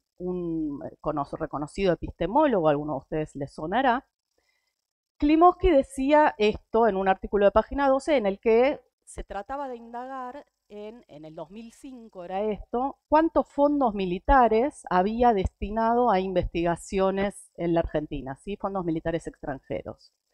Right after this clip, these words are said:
Y Klimovsky contaba una anécdota de la década del cincuenta, ¿m?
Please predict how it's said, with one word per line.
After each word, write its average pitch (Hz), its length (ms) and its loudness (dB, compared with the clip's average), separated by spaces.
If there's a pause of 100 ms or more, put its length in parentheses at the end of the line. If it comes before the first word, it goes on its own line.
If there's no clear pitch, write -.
(400)
Y 277 100 -2
Klimovsky 370 540 0
contaba 311 520 6
una 269 200 4
anécdota 254 800 4 (320)
de 185 140 4
la 180 100 4
década 196 300 6
del 175 160 4
cincuenta, 185 920 2 (260)
¿m? 233 260 -12